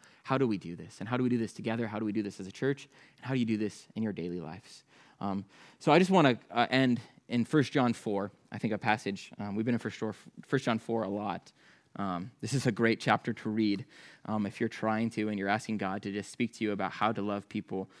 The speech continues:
and what his love looks like. But I wanna close with First John four, seven through twelve, which is just a great reminder of the love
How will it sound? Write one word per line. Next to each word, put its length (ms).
and 140
what 120
his 180
love 200
looks 280
like. 240
But 100
I 20
wanna 200
close 240
with 120
First 240
John 200
four, 360
seven 300
through 100
twelve, 380
which 120
is 120
just 180
a 40
great 240
reminder 360
of 100
the 120
love 280